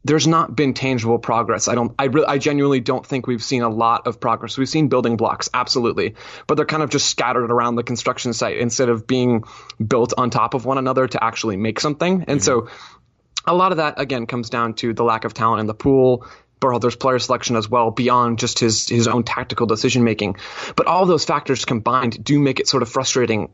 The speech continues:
Speaker 1: from the outside looking in because we can't know what the actual issues are, and we don't know where the disconnect is between one thing or another.
Speaker 2: Mm-hmm.
Speaker 1: The ideas seem sound,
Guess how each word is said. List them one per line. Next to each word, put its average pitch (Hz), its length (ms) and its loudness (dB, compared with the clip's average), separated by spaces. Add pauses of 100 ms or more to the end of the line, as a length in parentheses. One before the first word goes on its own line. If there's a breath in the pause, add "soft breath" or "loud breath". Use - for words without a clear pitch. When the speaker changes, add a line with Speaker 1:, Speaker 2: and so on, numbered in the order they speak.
(100)
Speaker 1:
from 147 140 2
the 127 80 2
outside 123 340 0
looking 113 220 -2
in 123 160 0
because 117 300 -2
we 123 80 0
can't - 300 -2
know 123 500 4 (480 loud breath)
what 151 200 0
the 143 100 2
actual 120 300 -6
issues 147 320 2
are, 135 180 4
and 127 100 2
we 120 60 0
don't 113 160 -2
know 123 80 0
where 120 100 6
the 113 60 0
disconnect 123 480 -2
is 120 140 4
between 117 320 0
one 120 160 2
thing 117 180 0
or 110 80 4
another. 113 320 2
Speaker 2:
Mm-hmm. 101 120 -2
Speaker 1:
The 123 100 2
ideas 131 360 2
seem 120 300 0
sound, 123 480 0